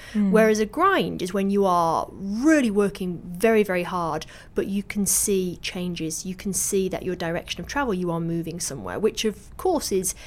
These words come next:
Speaker 2: incredibly fulfilling. Um, you know, I've always said that I think, you know, human beings need,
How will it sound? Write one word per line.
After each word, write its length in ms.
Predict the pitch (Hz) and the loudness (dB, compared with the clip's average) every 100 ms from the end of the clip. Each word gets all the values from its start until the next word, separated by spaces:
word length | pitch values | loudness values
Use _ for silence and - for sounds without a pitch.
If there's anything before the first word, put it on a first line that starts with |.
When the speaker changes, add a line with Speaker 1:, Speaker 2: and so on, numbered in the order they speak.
| - - | -18 -6
Speaker 2:
incredibly 680 | 202 190 - 214 190 180 165 | -4 -2 -4 -2 -2 -2 -6
fulfilling. 760 | - 156 - 254 185 - - - - - - | -4 -6 -4 -4 -4 -4 -12 -18 -18 -20 -2
Um, 340 | 180 175 165 - | 0 2 -2 -4
you 80 | 196 | 0
know, 140 | 165 | 2
I've 140 | 160 180 | 2 4
always 440 | 214 214 151 - | 6 6 4 0
said 240 | - 101 - | -4 -6 -4
that 240 | 160 139 - - - - - | -4 -4 -6 -20 -20 -18 -10
I 80 | 175 | -10
think, 380 | - 175 - - - | -8 -8 -10 -18 -8
you 100 | 185 | -6
know, 180 | 117 117 | -6 -8
human 360 | - 202 180 160 | -8 -6 -4 -4
beings 360 | 165 160 160 170 | -4 -4 -6 -4
need, 480 | 170 151 147 151 | -4 -4 -8 -10